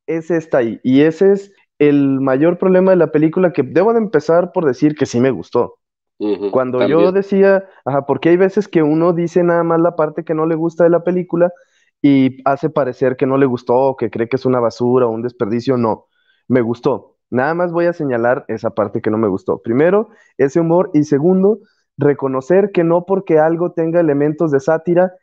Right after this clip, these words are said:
Speaker 1: es, es revolucionario, es novedoso, es magnífico, o sea,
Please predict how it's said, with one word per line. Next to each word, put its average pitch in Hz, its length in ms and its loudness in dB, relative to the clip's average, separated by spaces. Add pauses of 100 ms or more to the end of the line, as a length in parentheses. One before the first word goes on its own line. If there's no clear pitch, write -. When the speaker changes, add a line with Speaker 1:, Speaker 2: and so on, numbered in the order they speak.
(240)
Speaker 1:
es, 147 580 0
es 143 300 4
revolucionario, 147 1200 0 (280)
es 139 320 0
novedoso, 147 880 0 (180)
es 139 420 2
magnífico, 143 920 0
o 135 80 -6
sea, 127 180 -4